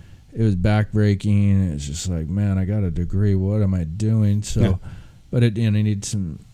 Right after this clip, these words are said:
Speaker 1: some money to pay rent 'cause I was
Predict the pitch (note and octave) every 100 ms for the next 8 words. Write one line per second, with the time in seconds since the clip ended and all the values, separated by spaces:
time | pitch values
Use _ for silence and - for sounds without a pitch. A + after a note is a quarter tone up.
0 | - - G#2+ G#2+ E2 E2+ G#2 G2+ G#2+ A#2
1 | F2 - G#2 F#2+ G#2 G#2+ F#2 F#2+ G2 F#2+
2 | F#2